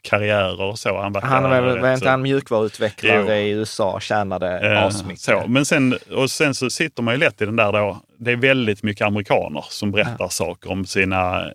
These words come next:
Speaker 1: sina konton och skattesatser hit och dit. Och så inser man att det funkar inte så här.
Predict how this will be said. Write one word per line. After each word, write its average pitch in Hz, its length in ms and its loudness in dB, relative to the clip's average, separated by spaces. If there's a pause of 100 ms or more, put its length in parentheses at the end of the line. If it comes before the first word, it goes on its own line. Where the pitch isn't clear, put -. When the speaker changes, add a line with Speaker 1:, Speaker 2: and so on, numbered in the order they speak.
(140)
Speaker 1:
sina 95 640 -4
konton 95 520 0
och 92 400 -8
skattesatser 98 1160 -2
hit 101 240 -2
och 104 60 0
dit. 98 200 -2
Och - 80 -6
så - 80 0
inser 113 340 -2
man 95 160 0
att 98 100 -2 (480)
det 110 100 -2
funkar 131 320 0
inte - 200 -8
så 104 160 0
här. - 180 0